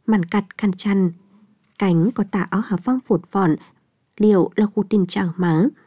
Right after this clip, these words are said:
Khu môn phá mà hồ kiến rú, pin mắng bảy khẩn, ba tèm lặng,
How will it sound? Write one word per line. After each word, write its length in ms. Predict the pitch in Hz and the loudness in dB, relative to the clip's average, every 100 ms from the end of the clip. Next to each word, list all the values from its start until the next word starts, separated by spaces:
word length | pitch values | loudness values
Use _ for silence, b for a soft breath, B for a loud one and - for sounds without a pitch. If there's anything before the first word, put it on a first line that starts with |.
| b b b b b b _ | b b b b b b _
Khu 160 | 233 | 0
môn 220 | 202 269 | 2 2
phá 200 | 269 202 165 208 | 0 0 0 0
mà 100 | 285 | -2
hồ 100 | 196 | -2
kiến 220 | 190 180 277 | 0 -2 -2
rú, 240 | - 180 220 | -2 -2 0
pin 120 | 233 196 | -2 0
mắng 160 | 180 247 | -2 -6
bảy 160 | - 165 | -6 -6
khẩn, 200 | - 180 143 b b | 0 0 0 b b
ba 120 | 220 226 | -4 -2
tèm 140 | 202 | -4
lặng, 240 | 160 170 | -4 -4